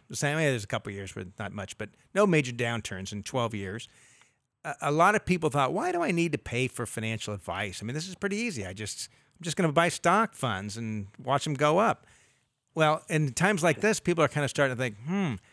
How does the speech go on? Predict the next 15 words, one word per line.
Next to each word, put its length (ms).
I 80
need, 280
I, 120
I 100
didn't 140
know, 220
I 80
didn't 140
really 120
have 120
a 60
plan 340
for 120
this. 320
And 300